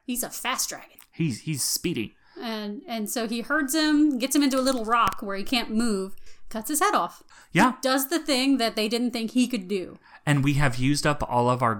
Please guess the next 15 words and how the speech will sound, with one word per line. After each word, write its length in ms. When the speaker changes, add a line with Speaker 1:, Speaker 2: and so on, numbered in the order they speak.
Speaker 2:
gore 280
budget 520
at 120
this 160
point 200
in 60
the 120
episode 360
Speaker 1:
Yes. 160
Speaker 2:
because 260
that 200
gold 280
sword 520
is 420
spotless 1400